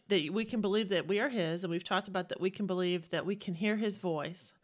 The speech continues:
Uh, something else I think that we need to address, uh, point three, is his, that his voice agrees with his word. So he's not gonna tell you something that's contrary to what he's already revealed to you.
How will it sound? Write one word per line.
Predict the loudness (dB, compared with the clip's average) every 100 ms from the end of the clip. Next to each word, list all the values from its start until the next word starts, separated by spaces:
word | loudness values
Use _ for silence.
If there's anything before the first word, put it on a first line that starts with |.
| _ _ _ _ -2
Uh, | 2 2 0
something | 0 0 2 4
else | 4 4
I | 0
think | 2 -2 -2
that | -2
we | 0
need | 0 -2
to | -4 -2 -4
address, | -2 -2 -2 -6 -6
uh, | -8 -8
point | -4 -4 -4
three, | -2 0
is | 0 -2
his, | -4 -2
that | -2
his | -2 -2
voice | 0 0 0
agrees | -2 -2 0 0 0 -4 -2
with | -4 -4
his | -4
word. | -2 -2 -2 -6 _ _ _ _ _
So | 2 4 6
he's | 4 0
not | -2 0
gonna | -4
tell | -2 -2 -2
you | -2 -4 -4 -6 -6
something | -2 -2 -4 -8 -8 -16 -14 -2
that's | 0 0
contrary | 0 0 0 -2 -2 -2
to | -2
what | -2 0
he's | 0
already | 0 0
revealed | 0 -2 -4 -6 -8
to | -10
you. | -14